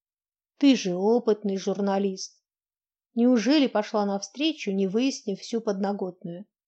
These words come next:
Сколько я тебя учила? Узнавай всё. Слухи, сплетни, клевета конкурентов. Журналисту пригодится любая мелочь.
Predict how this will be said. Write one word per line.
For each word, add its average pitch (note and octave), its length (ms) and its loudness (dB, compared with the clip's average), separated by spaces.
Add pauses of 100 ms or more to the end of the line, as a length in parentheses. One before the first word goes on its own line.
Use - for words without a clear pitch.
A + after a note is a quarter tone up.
(440)
Сколько C4 520 2
я F3 100 -4
тебя F#3+ 220 -4
учила? F#3+ 500 -4 (420)
Узнавай F#3+ 540 -2
всё. F#3 580 -6 (480)
Слухи, G#3+ 560 2
сплетни, G#3+ 560 0
клевета A3 420 0
конкурентов. A3 840 -2 (640)
Журналисту A3 720 0
пригодится F#3+ 580 -2
любая A#3 340 0
мелочь. F3 540 -4